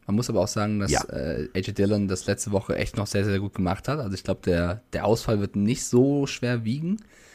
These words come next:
Speaker 1: Nichtsdestotrotz täuscht ein bisschen der Rekord. Also die Packers stehen acht zwei, sind aktuell das beste Team der Conference. Äh, es sieht eigentlich ganz gut aus.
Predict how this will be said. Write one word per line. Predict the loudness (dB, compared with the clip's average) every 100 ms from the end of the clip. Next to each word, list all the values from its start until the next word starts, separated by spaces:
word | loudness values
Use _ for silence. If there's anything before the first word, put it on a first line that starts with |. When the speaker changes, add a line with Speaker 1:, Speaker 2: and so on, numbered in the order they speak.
| -20 _ _
Speaker 1:
Nichtsdestotrotz | 0 0 0 -2 -2 -2 -4 -4 -12 -18 _
täuscht | -4 -2 -2 -2
ein |
bisschen | -4 2
der | 2
Rekord. | 2 0 -2 -4
Also | -2 -4
die |
Packers | -2 -4 -4
stehen | -6 -6
acht | -8 -8
zwei, | -2 0 0 -2
sind | -6 -8
aktuell | -6 0 2
das | 2
beste | 0 -2 -2
Team | -2
der | 0
Conference. | -2 -4 0 0 0 -4 -6
Äh, | -4 -4
es | -2
sieht | -2
eigentlich | 0 -2
ganz | -4 -2
gut | 0
aus. | 2 2 -2